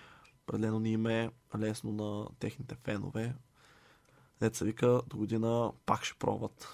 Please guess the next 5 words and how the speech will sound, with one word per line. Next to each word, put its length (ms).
повече 320
късмет. 520
И 260
последната 800
среща 720